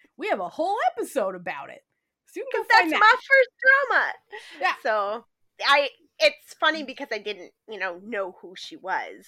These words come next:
Speaker 2: when I
Speaker 1: Mm-hmm.
Speaker 2: first saw it, right? But then when I saw her in Search W W W, I went and, like, Ooh, I like this
Speaker 1: You're
Speaker 2: girl.
Speaker 1: like,
Speaker 2: I
Speaker 1: "Wait
Speaker 2: do
Speaker 1: a
Speaker 2: this too."
Speaker 1: second.
Speaker 2: And then I'm like, "Hang on, I do know this girl."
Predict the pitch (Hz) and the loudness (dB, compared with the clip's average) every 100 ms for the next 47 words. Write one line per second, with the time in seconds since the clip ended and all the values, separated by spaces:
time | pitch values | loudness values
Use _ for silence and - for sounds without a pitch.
0 | _ - 277 196 175 - - - 170 170 | _ -4 -2 -2 -8 -16 -18 -8 -4 -4
1 | 101 110 - 156 156 190 - 208 - 220 | -6 -10 -14 -14 -12 -12 -2 -2 0 -2
2 | 202 - - - - - 220 208 185 - | -4 -12 -20 -20 -14 -4 0 0 -2 -2
3 | 214 196 180 165 156 - _ - - 185 | 2 4 4 2 -2 -10 _ -20 -8 -4
4 | 175 165 165 - 170 - - 156 143 135 | -4 -6 -14 -12 -12 -10 -10 -10 -10 -14
5 | 120 78 202 269 240 247 113 156 151 147 | -14 -14 -12 -12 -12 -12 -6 -6 -6 -14
6 | _ _ _ 165 170 165 139 - - 151 | _ _ _ -18 -14 -16 -14 -12 -10 -10
7 | - - 180 214 - 139 - 302 330 - | -10 -8 -6 -6 -6 -14 -12 -6 -4 0
8 | 605 415 392 - 285 302 339 392 453 415 | 2 2 -2 -2 -2 0 0 4 4 6
9 | 440 440 - - 659 622 370 392 494 523 | 4 2 -12 -4 2 4 6 8 8 6
10 | 508 _ _ - 587 539 640 571 403 320 | 0 _ _ 2 2 2 -2 -2 0 0
11 | 240 247 - 311 262 190 143 | -2 -6 -6 -2 0 0 -4